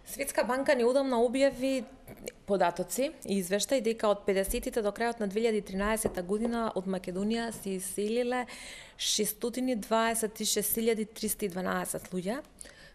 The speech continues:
додека според Евростат од две илјади и петата година, од кога Македонија го доби кандидатскиот статус за членка на Европската Унија, бројката изнесува вкупно сто шест илјади двеста и шеснаесет. Богоев?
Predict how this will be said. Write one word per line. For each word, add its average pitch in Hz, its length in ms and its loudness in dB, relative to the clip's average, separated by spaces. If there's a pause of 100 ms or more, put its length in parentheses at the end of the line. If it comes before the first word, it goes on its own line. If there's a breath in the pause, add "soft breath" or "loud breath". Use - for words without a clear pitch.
додека 208 340 0
според 202 720 0
Евростат 226 640 2
од 185 80 -4
две 214 100 0
илјади 202 240 0
и - 60 -18
петата 226 360 0
година, 208 320 0
од 208 80 -4
кога 190 200 -2
Македонија 196 560 0
го 190 140 -2
доби 208 380 2
кандидатскиот 185 600 -2
статус 208 480 -4 (100)
за 185 240 -2 (320 loud breath)
членка 220 400 2
на 190 140 2
Европската 233 720 -2
Унија, 233 480 2
бројката 214 480 0
изнесува 214 540 -2
вкупно 226 580 -4
сто 214 280 -2
шест 208 380 -2
илјади 202 320 -4 (100)
двеста 196 440 -4 (140)
и 196 60 -10
шеснаесет. 190 720 -6 (580 loud breath)
Богоев? 202 380 -4